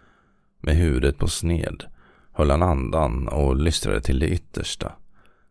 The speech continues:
Det var helt tyst. Hur han än försökte kunde han inte höra det svaga bruset. Smidigt reste han sig, skyndade sig ut i hallen och tog sig upp för trappan, tre steg i taget.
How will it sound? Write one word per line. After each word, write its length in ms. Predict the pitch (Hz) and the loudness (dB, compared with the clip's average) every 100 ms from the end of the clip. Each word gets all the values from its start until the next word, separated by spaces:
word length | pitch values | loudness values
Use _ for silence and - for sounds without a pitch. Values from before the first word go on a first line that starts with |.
| - | -8
Det 140 | - | -2
var 120 | 71 | 2
helt 340 | 80 62 71 - | 2 2 -2 -4
tyst. 440 | - - - - - _ _ _ _ _ _ _ _ _ _ - | -6 -6 -10 -14 -20 _ _ _ _ _ _ _ _ _ _ -6
Hur 260 | 104 104 | 0 2
han 200 | 110 117 | 4 4
än 260 | 92 78 78 | 4 2 0
försökte 760 | 80 - 85 98 - - 52 - - | -2 0 2 2 0 -6 -6 -6 -10
kunde 200 | - 73 | -2 0
han 120 | 69 | 2
inte 300 | 87 71 71 | 2 0 0
höra 360 | 73 98 67 64 | 0 2 2 2
det 120 | 65 | -2
svaga 380 | 73 98 69 80 | -2 -2 -2 -2
bruset. 500 | - - - - - _ - _ _ _ _ _ _ _ | -4 -6 -8 -10 -12 _ -20 _ _ _ _ _ _ _
Smidigt 640 | - 87 67 65 71 - | -8 -2 -2 -2 -4 -6
reste 380 | - 82 73 - | -2 0 0 -2
han 120 | - | -6
sig, 320 | - - - - - - _ | -6 -8 -10 -14 -20 -20 _
skyndade 260 | - - 87 | 0 2 4
sig 160 | 104 | 4
ut 240 | 85 76 - | 2 2 2
i 20 | |
hallen 520 | 90 78 76 82 82 | 4 4 4 2 0
och 100 | 76 | -2
tog 200 | - 76 | -2 -2
sig 140 | - 80 | 0 -2
upp 80 | |
för 100 | - | -2
trappan, 640 | 80 110 98 - - - 87 - _ _ _ | -2 -2 -2 -4 -4 -4 -12 -18 _ _ _
tre 220 | - 67 71 | -4 -2 0
steg 520 | - 69 62 - - | -2 -2 -2 -6 -10
i 80 | - | -10
taget. 420 | - - - - | -6 -6 -6 -14